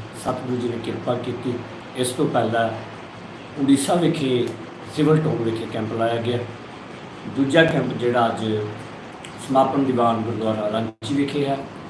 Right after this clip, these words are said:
ਤੇ ਕੱਲ੍ਹ ਤੋਂ ਗੁਰਮਤਿ ਸਿੱਖਿਆ ਕੈਂਪ ਸ਼੍ਰੀ ਗੁਰੂ ਸਿੰਘ ਸਭਾ ਹਜ਼ਾਰੀਬਾਗ ਗੁਰਦੁਆਰਾ ਸਾਹਿਬ ਵਿਖੇ ਵੀ ਆਰੰਭ ਹੋ ਰਿਹਾ ਹੈ।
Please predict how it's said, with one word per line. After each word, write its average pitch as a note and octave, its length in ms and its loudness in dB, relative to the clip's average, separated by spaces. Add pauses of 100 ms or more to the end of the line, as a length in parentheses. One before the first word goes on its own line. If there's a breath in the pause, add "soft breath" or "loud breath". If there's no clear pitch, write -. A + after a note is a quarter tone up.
(420)
ਤੇ - 120 -4 (100)
ਕੱਲ੍ਹ F3+ 300 8
ਤੋਂ E3 160 2 (420)
ਗੁਰਮਤਿ C3 680 0 (420)
ਸਿੱਖਿਆ C3+ 320 2
ਕੈਂਪ A#2 420 -2 (880)
ਸ਼੍ਰੀ C3+ 200 2
ਗੁਰੂ B2 240 0
ਸਿੰਘ C3 180 -4
ਸਭਾ A#2+ 280 -2
ਹਜ਼ਾਰੀਬਾਗ B2 600 4
ਗੁਰਦੁਆਰਾ A2 360 -2
ਸਾਹਿਬ A2 240 -4
ਵਿਖੇ G#2 240 -6
ਵੀ G#2+ 220 -4 (380)
ਆਰੰਭ E3 200 6 (120)
ਹੋ A#2 140 -2
ਰਿਹਾ A2 200 0
ਹੈ। A2 220 -2